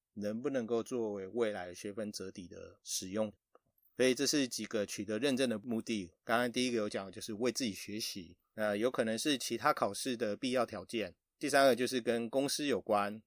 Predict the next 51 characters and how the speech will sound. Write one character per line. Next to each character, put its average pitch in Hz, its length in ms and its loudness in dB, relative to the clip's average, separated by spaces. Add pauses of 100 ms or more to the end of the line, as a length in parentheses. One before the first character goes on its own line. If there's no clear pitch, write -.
哦， 104 160 -6
你 104 120 -4
想 104 160 -2
要 101 80 -4
跟 113 340 0
公 135 200 0
司 131 180 0
证 127 200 2
明 101 200 -2
你 98 120 -6
有 92 280 -12
技 131 140 -4
术 123 140 -2
能 95 200 -6
力， 104 220 -4 (240)
然 90 100 -10
后 101 220 0
借 123 240 0
此 90 240 -6
获 107 240 -2
得 101 160 -4
更 107 240 -2
好 90 180 -12
的 87 160 -10
薪 107 220 -6
资 117 100 -8
待 110 200 2
遇。 104 200 -4 (240)
然 98 140 -4
后 98 80 -6
最 120 140 2
后 117 100 4
一 113 60 0
个 110 120 -2
就 107 80 -6
是 110 380 -4
你 98 160 -8
想 104 160 -6
要 98 100 -4
获 117 220 0
得 101 300 -4
A 127 120 0
C 135 140 0
E 131 140 2
认 127 180 4
证 113 160 0
的 98 100 -8
修 113 160 -2
课 107 160 -4
学 87 220 -12
分， 80 240 -12